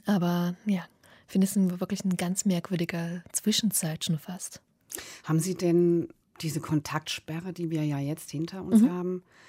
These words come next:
Speaker 2: als Mutter, als Freiberuflerin, äh, verheiratet mit einem Schauspieler, wie haben Sie das erlebt?
Speaker 1: Mir selber hat das ehrlich gesagt nichts ausgemacht.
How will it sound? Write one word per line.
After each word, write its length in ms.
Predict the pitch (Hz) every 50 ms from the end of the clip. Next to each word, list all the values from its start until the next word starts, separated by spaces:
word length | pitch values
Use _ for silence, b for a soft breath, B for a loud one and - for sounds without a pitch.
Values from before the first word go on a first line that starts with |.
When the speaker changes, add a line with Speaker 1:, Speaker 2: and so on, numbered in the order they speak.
| B B B B B B B B -
Speaker 2:
als 220 | 156 151 151 -
Mutter, 320 | 160 165 175 - - 208
als 200 | 190 139 156 -
Freiberuflerin, 1200 | - - 143 147 156 160 196 175 - 185 175 - - 185 180 170 165 - 175 175 175 175 175 175
äh, 160 | - - 156 147
verheiratet 800 | - - 143 143 147 151 165 185 185 175 170 - 170 - -
mit 160 | 170 165 -
einem 180 | - 147 151 156
Schauspieler, 800 | - - 147 143 165 175 - - - 175 165 165 170 170 165 165
wie 140 | 165 156 147
haben 100 | 147 156
Sie 120 | 165 160
das 180 | 156 156 147 -
erlebt? 520 | - 151 139 123 131 185 220 - - - _ _ B B B B B B B B B B B B -
Speaker 1:
Mir 140 | 233 240 240
selber 260 | - 208 208 233 285
hat 80 | 269 -
das 100 | 226 -
ehrlich 160 | 302 220 220
gesagt 240 | - - 226 214 -
nichts 240 | 226 233 - - -
ausgemacht. 600 | 151 180 - - - 202 180 160 170 180 -